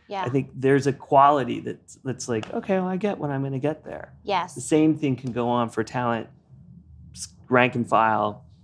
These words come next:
Speaker 2: to
Speaker 1: Mm-hmm.
Speaker 2: celebrity, which is if I know what I'm gonna get, I'm gonna be more inclined to go, and, and I know it's quality and it's consistent, I'll keep returning.
Speaker 1: Yeah.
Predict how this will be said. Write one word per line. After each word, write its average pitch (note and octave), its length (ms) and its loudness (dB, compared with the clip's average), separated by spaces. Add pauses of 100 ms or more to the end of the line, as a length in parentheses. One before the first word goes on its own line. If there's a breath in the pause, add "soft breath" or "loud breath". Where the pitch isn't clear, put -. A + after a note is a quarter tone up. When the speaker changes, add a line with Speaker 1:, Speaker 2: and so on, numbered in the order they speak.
(120)
Speaker 2:
to A2 40 -6
Speaker 1:
Mm-hmm. G#2+ 160 -2
Speaker 2:
celebrity, G#2+ 680 0
which - 260 -10
is G#2 400 -6
if - 140 -10
I A#2+ 60 0
know B2 180 2
what C#3 160 2
I'm A#2 140 -4
gonna G#2+ 180 -8
get, G2+ 380 -4
I'm A#2 100 -12
gonna A2+ 140 -8
be A2 100 -8
more A2+ 260 -6
inclined G#2+ 380 -6
to G#2 60 -8
go, G#2 200 -6
and, B2 180 -2
and A#2 120 0
I A2+ 60 0
know A#2 160 2
it's A2 100 -4
quality A#2 800 0
and A2 80 -10
it's G#2 120 -12
consistent, D#3 720 -10
I'll G#2+ 100 -6
keep - 220 -10
returning. - 400 -12
Speaker 1:
Yeah. F#3+ 180 -4